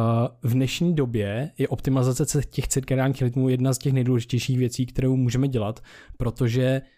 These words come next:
je na nás tlak, jak z toho prostředí, tak z našeho samo-,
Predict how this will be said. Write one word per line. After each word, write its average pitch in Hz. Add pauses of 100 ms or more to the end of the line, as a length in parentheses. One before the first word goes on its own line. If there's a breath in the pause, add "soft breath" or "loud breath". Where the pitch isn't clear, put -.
(1040 soft breath)
je 123
na 127
nás 127 (120)
tlak, 117 (160)
jak 120
z -
toho 120
prostředí, 117
tak 117
z 110
našeho 113
samo-, 117